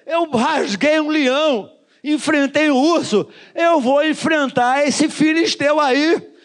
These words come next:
O filisteu, durante quarenta dias e quarenta noites, duas vezes ao dia, chegava e gritava ao exército de Israel: "Tem homem aí pra lutar comigo?"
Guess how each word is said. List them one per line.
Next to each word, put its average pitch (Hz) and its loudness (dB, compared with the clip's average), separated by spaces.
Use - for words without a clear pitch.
O 226 -6
filisteu, 262 0
durante 254 0
quarenta 269 0
dias 254 0
e 233 -6
quarenta 262 0
noites, 254 0
duas 277 0
vezes 226 0
ao 269 2
dia, 254 2
chegava 247 -2
e 220 -6
gritava 233 -2
ao 220 0
exército 233 -2
de 226 -6
Israel: 233 0
"Tem 311 0
homem 320 0
aí 339 -2
pra 302 0
lutar 294 -2
comigo?" 320 -2